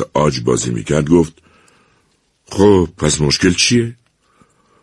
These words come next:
خوشحال باشین که این شاهکار مال شماست.» بارتا گفت:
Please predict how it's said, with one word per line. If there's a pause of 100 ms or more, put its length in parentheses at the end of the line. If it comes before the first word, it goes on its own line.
(320)
خوشحال
باشین
که
این
شاهکار
مال
شماست.» (1300)
بارتا
گفت: